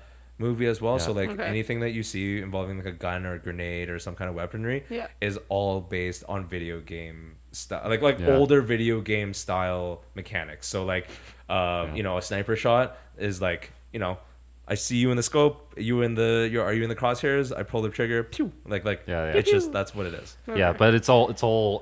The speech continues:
Speaker 2: completely in first person.
Speaker 1: Yeah.
Speaker 2: And it's really cheesy, and Sharlto Copley plays, like, four characters,
Speaker 1: Yeah.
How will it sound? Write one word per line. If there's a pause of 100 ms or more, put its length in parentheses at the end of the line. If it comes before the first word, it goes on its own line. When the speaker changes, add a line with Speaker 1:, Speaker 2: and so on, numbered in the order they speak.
Speaker 2:
completely
in
first
person. (180)
Speaker 1:
Yeah. (240)
Speaker 2:
And
it's
really
cheesy,
and
Sharlto
Copley
plays,
like,
four
characters,
Speaker 1:
Yeah.